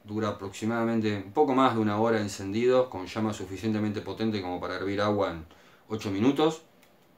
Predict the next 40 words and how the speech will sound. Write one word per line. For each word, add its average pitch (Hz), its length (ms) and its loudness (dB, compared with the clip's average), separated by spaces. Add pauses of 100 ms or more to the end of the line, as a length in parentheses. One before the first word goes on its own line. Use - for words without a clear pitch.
(320)
y 120 260 0
el 110 120 2
anafe 131 340 2
de 120 60 4
alcohol 127 320 4
multicombustible 113 1120 2 (1080)
que 95 720 0
les 101 180 -2
mostré 113 580 0
en 95 140 -6
videos 110 360 4
pasados 113 500 0
cómo 101 240 -4
hacerlo. 147 540 0 (580)
Está 104 260 -4
en 120 80 0
mi 113 100 2
canal, 110 300 2
búsquenlo. 117 460 0
Yo 107 60 -8
igual 120 180 4
le 127 80 6
voy 120 80 2
a 117 40 2
dejar 113 220 2
la 113 100 4
lista 120 320 2
de 107 100 2
todos 113 200 4
los 104 80 2
videos 110 300 2
que - 80 -4
tienen 104 240 -2
que 98 100 -4
ver 110 300 2 (640)
para 87 560 0
saber 104 300 2
hacer 104 200 -2
estas 104 220 -6
cosas. 135 480 0